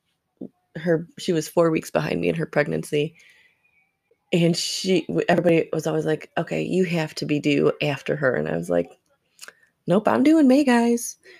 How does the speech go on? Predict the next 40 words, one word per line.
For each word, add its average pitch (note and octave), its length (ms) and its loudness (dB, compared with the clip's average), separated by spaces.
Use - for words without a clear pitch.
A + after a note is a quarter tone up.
She's G3+ 260 -2
due C4 140 6
in C4 100 6
June." B3 480 6
And E3+ 400 0
it - 120 0
was, E3+ 200 -4
it F3+ 100 2
was E3 140 2
just D3+ 180 -6
so C#3+ 100 0
funny - 280 -6
because D#3 580 -4
everybody D3 340 0
carries - 340 -8
their - 120 -8
babies - 360 -6
differently. D#2+ 540 -8
So D#2+ 420 -6
we'll D#4 120 4
see. D#3 440 -4
But F#3 280 6
in F#3+ 160 2
terms G3 260 2
of F3 100 -4
the, D#3 240 0
the E3+ 80 -4
co-sleeping, E3+ 840 -2
I, F3 240 4
I'm F3 140 2
sitting F#3 200 -2
here, E3 200 0
it's D#3 120 -4
like, D#3+ 140 0
"Okay, D#3+ 280 -4
well, D3+ 220 -4
once F3+ 300 -6
Bug D#3+ 220 0
is E3 140 -4
here, D#3+ 360 -2